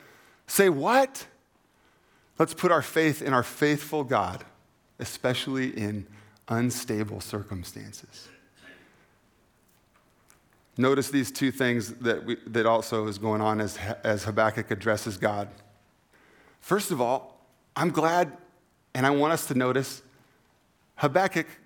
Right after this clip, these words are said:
goes to God. In the midst of difficulty, in the midst of, of,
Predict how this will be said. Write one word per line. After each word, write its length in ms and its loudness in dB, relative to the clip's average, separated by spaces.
goes 380 2
to 180 -6
God. 360 -2
In 100 4
the 80 4
midst 300 0
of 120 -2
difficulty, 880 0
in 100 2
the 80 4
midst 300 2
of, 240 0
of, 160 0